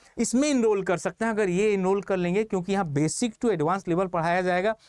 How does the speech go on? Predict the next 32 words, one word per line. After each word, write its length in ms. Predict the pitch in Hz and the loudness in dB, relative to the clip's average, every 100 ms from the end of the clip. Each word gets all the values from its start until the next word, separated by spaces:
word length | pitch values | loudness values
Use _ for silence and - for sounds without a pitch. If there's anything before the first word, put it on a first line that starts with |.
| _ 185 | _ -2
इंडिया 360 | 185 180 208 | 0 2 0
के 120 | 202 | 0
मैक्सिमम 460 | 156 160 165 - 196 | -2 -2 -2 -2 -2
एग्जाम 320 | 156 170 170 | -2 -2 0
यहाँ 120 | 156 | -2
से 120 | 165 208 | -2 -4
कवर 280 | 170 147 | -2 -2
हो 140 | 127 127 | -2 -4
जाएंगे। 300 | 120 113 107 - - _ | -4 -4 -6 -10 -20 _
तो 60 | 254 | -2
यहाँ 220 | 240 254 | 0 0
पर 160 | 262 226 | 0 0
आपको 400 | 233 - 269 285 _ - _ | -2 -2 -4 -4 _ -20 _
एक 160 | 240 247 | -4 -2
कूपन 300 | 214 254 262 | -4 -2 -4
कोड 260 | 233 277 | -2 0
बता 260 | 240 185 165 | 0 0 0
दे 140 | 156 | 0
रहा 80 | 180 | 0
हूँ, 80 | 262 | 0
अगर 180 | 240 202 | 0 0
आपको 240 | 196 226 | -2 -4
कोर्स 460 | - 226 262 - - _ _ 190 | -6 -2 -2 -2 -12 _ _ -2
में 120 | 208 | 2
एनरोल 300 | 208 254 247 | 2 2 0
करना 340 | 214 196 240 | -2 0 0
है 140 | 269 285 | 2 2
और 160 | 247 | 2
अगर 240 | 214 214 226 | 2 2 0
अपने 280 | 208 226 | -2 -2
आप 220 | 226 240 - | 0 -2 -2
को, 220 | 285 | -2